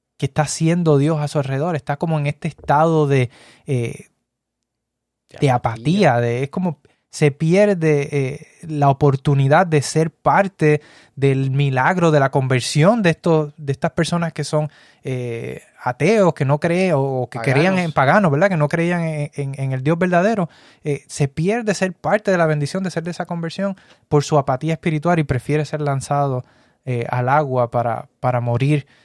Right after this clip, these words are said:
Speaker 1: eh, y salir, tener una salida fácil a, a su situación.
Speaker 2: Claro, y ha-, hay algo bien interesante también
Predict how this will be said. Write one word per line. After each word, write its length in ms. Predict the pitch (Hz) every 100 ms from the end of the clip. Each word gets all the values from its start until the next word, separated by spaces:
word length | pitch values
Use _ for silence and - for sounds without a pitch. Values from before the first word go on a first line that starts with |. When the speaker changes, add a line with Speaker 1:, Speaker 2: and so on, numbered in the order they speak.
| _
Speaker 1:
eh, 160 | - 135
y 60 | 139
salir, 380 | - 117 127 127
tener 180 | 131
una 160 | 135 139
salida 340 | - 131 131
fácil 420 | - 135 131 127 113
a, 280 | - - -
a 80 | -
su 120 | -
situación. 540 | 127 120 107 - 110 107 _ -
Speaker 2:
Claro, 280 | 135 131 -
y 100 | 127
ha-, 120 | 139
hay 140 | 123
algo 220 | 160 175 165
bien 160 | 170
interesante 580 | 165 147 135 - 143 127
también 300 | 123 117 127